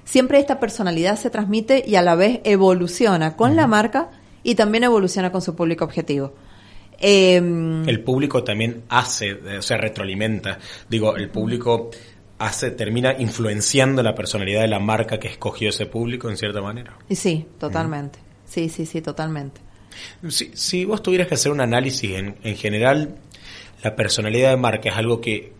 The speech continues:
Speaker 2: uno escoge o algo que uno tiene que descubrir cuál tiene? <laughs> En general.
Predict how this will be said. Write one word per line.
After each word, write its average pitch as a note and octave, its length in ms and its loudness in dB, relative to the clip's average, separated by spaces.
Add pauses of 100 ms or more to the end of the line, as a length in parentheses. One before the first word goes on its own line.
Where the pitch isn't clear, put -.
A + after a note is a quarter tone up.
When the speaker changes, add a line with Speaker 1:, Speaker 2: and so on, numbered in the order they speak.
(120)
Speaker 2:
uno A2+ 240 -2
escoge F#3+ 680 -2
o B2+ 140 2
algo B2 220 2
que B2 100 -4
uno A#2 120 -2
tiene A#2 220 -2
que A#2+ 100 0
descubrir A2+ 540 -2
cuál A2 240 0
tiene? G#2+ 360 -2 (760)
<laughs> - 760 -4
En A#2 140 0
general. G#2+ 400 -2